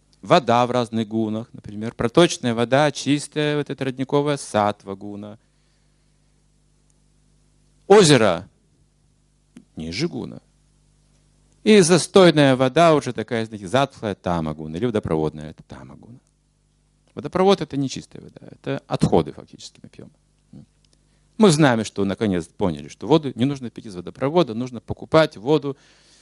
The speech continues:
лучшего качества, лучшей гуны.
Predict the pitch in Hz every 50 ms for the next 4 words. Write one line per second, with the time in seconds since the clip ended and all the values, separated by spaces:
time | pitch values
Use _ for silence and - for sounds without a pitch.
0 | _ _ _ _ _ _ _ _ _ _ _ _ - 127 147 175 - - - 110
1 | 104 - - 135 110 - - 92 - - 95 90 127 147 - - 98 85 113 143
2 | 147 113 85 76 -